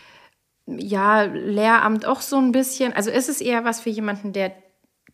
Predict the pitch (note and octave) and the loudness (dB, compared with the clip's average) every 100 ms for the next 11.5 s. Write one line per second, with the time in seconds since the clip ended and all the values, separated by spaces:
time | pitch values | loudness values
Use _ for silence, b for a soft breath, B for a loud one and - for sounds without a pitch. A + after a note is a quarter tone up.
0 | _ - F#3+ G3+ G#3 - F#3+ G3 F3+ E3+ | _ -6 -4 -4 -4 -6 -6 -6 -6 -4
1 | - A#3 B3+ B3+ B3 C4+ C4 C4 C4+ C4+ | -2 0 2 2 2 2 2 0 0 0
2 | A#3 F#3 F#3 F#3 - - F#3+ B3+ B3 C#4 | 0 -2 -4 -10 -10 -10 -8 -4 -4 -4
3 | G#3 A3 A#3+ B3 - B3+ C4 B3 A#3 C4+ | -6 -4 -2 -2 -2 -2 -2 0 0 0
4 | - B3 B3+ C4+ C4+ C#4+ B B B B | -2 -4 -2 -4 -2 -4 B B B B
5 | B A3 A3 C4 C4 C4 A3+ - B3+ B3 | B 2 4 2 2 0 -2 0 0 2
6 | A#3 G#3+ G#3 B3 C#4 B3+ B3 C4 B3+ B3 | 0 0 0 2 2 0 0 2 2 2
7 | B3 A#3+ B3 B3+ C4 - G#3+ G#3+ A3 - | -2 0 0 2 2 0 2 2 0 -4
8 | G#3+ G#3+ - D4+ C#4 A3+ A3+ A3+ G3+ G3+ | -4 -4 -2 0 0 0 0 -2 -2 -4
9 | A#3 C#4 C#4+ C4 A#3+ B3+ A#3+ A3+ - G#3+ | -4 -2 -2 -4 -4 -4 -4 -6 -2 -2
10 | A#3+ B3 A#3 A3+ A3+ B B _ A3 A3+ | -2 -6 -4 -6 -6 B B _ 0 0
11 | - G#3+ A3 G3 | 0 0 0 -2